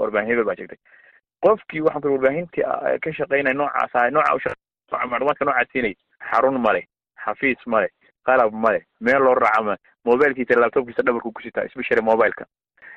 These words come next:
Laakiin caqabada yar yar oo kale annaga dhankan ka jira waxaa ka mid ah, wariyaashu qudhoodii waxay ku milmeen siyaasaddii, oo ninka wariyaha xarun warbaahin ka shaqeeya ama nooca u shaqeeya leh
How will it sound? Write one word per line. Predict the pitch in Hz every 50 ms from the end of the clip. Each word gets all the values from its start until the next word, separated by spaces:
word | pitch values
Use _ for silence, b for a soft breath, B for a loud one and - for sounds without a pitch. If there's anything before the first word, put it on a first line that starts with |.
| B B
Laakiin | - 139 - 170 156
caqabada | 156 165 180 208 220
yar | 208 196 190
yar | 190 185
oo | 175
kale | - 175 175
annaga | 175 180 180 180
dhankan | 175 170 165 160
ka | 165
jira | 160 165 151
waxaa | 139 139 -
ka | 165 160
mid | 151 151
ah, | 156 - _ _ _ _ b b b -
wariyaashu | 123 135 139 156 175 202 190 - - 165
qudhoodii | - - 247 220 202 190 175 165 160
waxay | - - 135 -
ku | - 214 190
milmeen | 147 120 117 127 131 131 -
siyaasaddii, | - 117 110 - 131 123 107 101 95
oo | - - 120 123 135
ninka | 165 190 - 190
wariyaha | 165 160 180 190 196 - -
xarun | - 165 196 190
warbaahin | 165 156 143 143
ka | - 160
shaqeeya | - - - - 135 135 135 135
ama | 131 127 127 127
nooca | 135 151 170 185 165 151 147 156
u | 151 -
shaqeeya | 135 - - 127 127 127 123 123 123
leh | 131 131